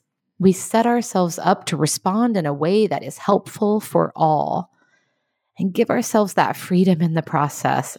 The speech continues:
Oh, that feels so good. Leverage the space.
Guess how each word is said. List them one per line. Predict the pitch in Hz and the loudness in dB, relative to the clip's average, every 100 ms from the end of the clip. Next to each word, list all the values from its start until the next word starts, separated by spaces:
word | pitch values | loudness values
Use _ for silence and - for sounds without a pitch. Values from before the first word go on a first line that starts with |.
| - | -4
Oh, | 208 196 180 | 0 0 -2
that | - - | -6 -2
feels | 180 - | -2 -2
so | - 226 208 | -2 0 0
good. | - 185 165 160 - _ _ _ _ _ _ - | 2 2 2 -2 -8 _ _ _ _ _ _ -8
Leverage | 185 185 185 214 208 185 - | 0 2 2 0 -2 -4 -4
the | 170 | -4
space. | - 143 143 147 - | 0 0 0 -2 -6